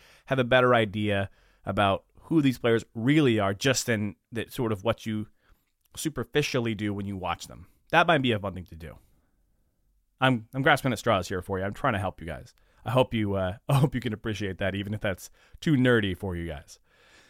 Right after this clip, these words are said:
Well, like I said, the Blazers lost by six points tonight, uh, one oh five ninety-nine to the Oklahoma City Thunder. Let, Russell Westbrook score forty-two points. Kind of a bummer.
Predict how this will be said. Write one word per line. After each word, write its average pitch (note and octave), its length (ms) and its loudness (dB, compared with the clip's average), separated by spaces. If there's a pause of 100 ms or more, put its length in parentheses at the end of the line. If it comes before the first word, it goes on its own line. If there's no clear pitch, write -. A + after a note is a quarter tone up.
(960)
Well, F3 380 6
like F#3 160 4
I C#3+ 80 6
said, B2 240 4
the A#2 60 0
Blazers A#2+ 320 2
lost G#2 460 2
by F#2 360 2
six - 240 -6
points B2+ 300 -2
tonight, A2+ 300 0 (260)
uh, F2+ 220 -8
one A2 200 0
oh A#2 100 0
five G2 280 2
ninety-nine F2 540 -6
to A2+ 120 -10
the F#2+ 160 -6
Oklahoma F2+ 300 -10
City E2+ 200 -12
Thunder. A#2 220 -4
Let, G#2+ 160 0 (540)
Russell B2 280 -2
Westbrook A2 320 -4
score A2 320 -4
forty-two D#3+ 600 0
points. A2 420 -6
Kind - 240 0
of F3+ 60 4
a C3+ 60 4
bummer. G#2+ 400 0